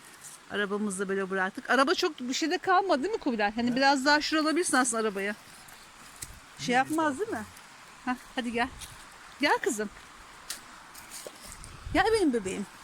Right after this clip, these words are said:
Speaker 1: Bak ne güzel köprü de yapmışlar. Buranın deresi çok güzel değil mi?
Speaker 2: Evet.
Speaker 1: Oo,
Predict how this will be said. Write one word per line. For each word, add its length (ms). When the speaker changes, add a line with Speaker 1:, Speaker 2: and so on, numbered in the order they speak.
Speaker 1:
Bak 200
ne 80
güzel 240
köprü 320
de 60
yapmışlar. 680
Buranın 220
deresi 300
çok 240
güzel 280
değil 140
mi? 200
Speaker 2:
Evet. 120
Speaker 1:
Oo, 260